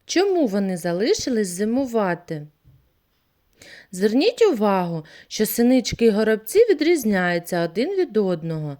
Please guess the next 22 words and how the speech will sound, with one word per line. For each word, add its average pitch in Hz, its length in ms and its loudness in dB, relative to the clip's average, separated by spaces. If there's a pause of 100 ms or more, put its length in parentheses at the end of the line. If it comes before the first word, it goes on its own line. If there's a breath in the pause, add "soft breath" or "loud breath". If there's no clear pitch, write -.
(260 loud breath)
Сестрички-синички 330 1200 -2
добрі, 185 640 2
дружні, 180 680 -4 (340 loud breath)
а 185 120 0
ось 175 160 -2
горобця 196 520 -2 (180)
називають 190 580 0
верткий 233 480 2
шахрай, 214 760 0
злодій, 196 800 -2 (260 loud breath)
забіяка 247 880 2
і 226 200 -2
найперший 277 800 0
нахаба. 185 720 -2 (560 soft breath)
На 214 180 0
годівниці 233 720 0
вони 226 280 0
б'ються, 214 680 -4
кричать, 208 720 0 (320 loud breath)
сперечаються 233 920 2
за 175 180 -2
корм 370 480 0